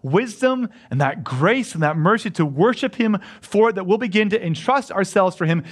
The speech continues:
And then when that happens, you know what's gonna happen? Then we'll begin to serve him faithfully as his servants. And we'll become like Paul. We'll stop caring so much what, what one another thinks of us.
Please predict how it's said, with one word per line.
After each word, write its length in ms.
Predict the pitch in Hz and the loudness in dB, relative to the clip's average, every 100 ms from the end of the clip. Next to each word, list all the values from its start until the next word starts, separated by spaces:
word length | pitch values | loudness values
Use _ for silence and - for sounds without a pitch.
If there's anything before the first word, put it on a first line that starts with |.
| - - | -18 -6
And 160 | - 175 | 0 2
then 180 | 269 330 | 2 2
when 200 | 254 196 | 0 2
that 260 | 240 339 | 2 2
happens, 420 | 254 185 185 190 147 | 0 0 0 0 -2
you 80 | |
know 60 | 170 | 0
what's 120 | 254 | 0
gonna 160 | 226 196 | 0 0
happen? 520 | 165 165 254 254 - _ _ _ _ _ _ _ _ _ _ _ _ _ | 2 2 0 -4 -10 _ _ _ _ _ _ _ _ _ _ _ _ _
Then 400 | - 127 185 277 | -4 0 0 0
we'll 120 | 233 | 0
begin 640 | 170 175 131 208 214 170 139 - | 0 0 2 2 2 0 -6 -4
to 100 | 170 | -4
serve 440 | 160 - 214 220 | -2 0 0 2
him 160 | 175 147 | -2 -4
faithfully 520 | - 190 190 165 135 | -2 -2 -2 -4 -2
as 120 | 123 | -2
his 140 | 120 110 | -4 -10
servants. 560 | - 117 - - - _ _ _ _ _ _ _ _ _ _ _ _ _ - | -12 -14 -16 -20 -20 _ _ _ _ _ _ _ _ _ _ _ _ _ -2
And 80 | |
we'll 60 | 175 | 0
become 360 | 262 - 320 311 | 0 0 -2 0
like 220 | 269 - | -4 -4
Paul. 460 | - 190 160 - _ _ _ _ _ _ _ _ _ _ _ _ _ _ _ | -4 0 0 -4 _ _ _ _ _ _ _ _ _ _ _ _ _ _ _
We'll 100 | 170 | -4
stop 380 | - 277 285 190 | 0 -2 -2 -8
caring 440 | - 220 247 262 | -4 0 2 0
so 240 | 208 233 214 | 0 0 0
much 320 | 190 208 - | 0 -2 -2
what, 360 | 170 170 175 _ _ - | 0 0 -2 _ _ -4
what 320 | 131 143 - | -2 -2 -8
one 300 | 147 160 247 | -2 0 2
another 340 | 240 220 196 | 4 2 2
thinks 380 | 165 - 190 160 | -2 -2 -2 0
of 120 | 147 | -2
us. 340 | 113 110 - | -2 -6 -12